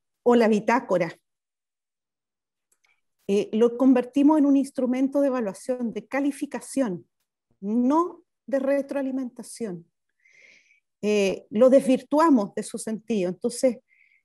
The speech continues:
yo creo que muchas veces el énfasis nuestro como formadores, eh, y esto se replica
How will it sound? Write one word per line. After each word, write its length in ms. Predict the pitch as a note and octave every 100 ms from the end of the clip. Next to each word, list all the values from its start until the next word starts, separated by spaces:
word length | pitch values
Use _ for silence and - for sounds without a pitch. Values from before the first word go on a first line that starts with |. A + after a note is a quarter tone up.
| -
yo 140 | G#3+
creo 240 | A3 C4 D4
que 300 | D4 C4+ -
muchas 480 | G#3 A#3+ D4 D#4+ D4+
veces 600 | D4 D4 - A3 B3 C#4 -
el 240 | A3 A3+
énfasis 800 | A#3+ C#4+ C#4 C#4+ C4+ - C#4 C#4 _ _ -
nuestro 640 | G3+ C4+ C#4 - A3+ A3
como 220 | G3 G3
formadores, 1000 | - G#3 G#3 G3+ A3+ C4 C#4 C#4 - - _ -
eh, 320 | F3 F3 E3+ _
y 160 | G#3+ A#3+
esto 300 | B3 B3 B3
se 200 | B3 G#3
replica 840 | G3+ G3+ A3+ B3 A#3+ A#3 C4 B3+